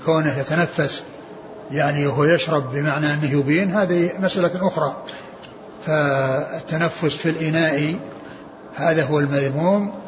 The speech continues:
والتنفس خارج الإناء هذا هو المحمود والذي، آه، جاءت الأحاديث، آه، دل-، جاءت الحديث دالة عليه.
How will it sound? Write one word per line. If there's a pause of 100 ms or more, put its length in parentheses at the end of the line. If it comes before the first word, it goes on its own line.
(260)
والتنفس
خارج
الإناء
هذا
هو
المحمود
والذي، (520)
آه،
جاءت
الأحاديث، (100)
آه، (1160)
دل-،
جاءت
الحديث
دالة
عليه.